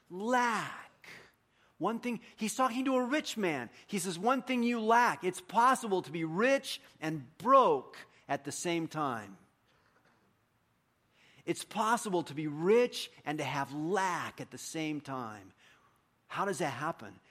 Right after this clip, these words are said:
It's because we don't know whose resources we manage. And when we figure out that we manage God's resources, we have to learn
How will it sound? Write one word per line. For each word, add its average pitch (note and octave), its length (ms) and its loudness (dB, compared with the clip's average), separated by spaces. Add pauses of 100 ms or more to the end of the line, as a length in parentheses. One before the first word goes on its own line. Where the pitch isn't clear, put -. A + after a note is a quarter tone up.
(120)
It's - 140 -12
because C3 240 -8
we B2+ 80 -8
don't D3+ 180 -2
know D3 100 -4
whose C3 200 -8 (300)
resources B2 680 -6
we A#2 80 -10
manage. A#2+ 720 -8 (260)
And A#2 140 -8
when D3 100 -2
we F#3+ 80 -2
figure F#3 440 -2
out E3 180 0
that D#3+ 80 -8
we C#3+ 80 -2
manage C#3+ 380 -4
God's D3+ 340 0
resources, A#2+ 640 -10 (180)
we B2+ 80 -8
have C3 120 -6
to C3+ 60 -8
learn B2 920 -6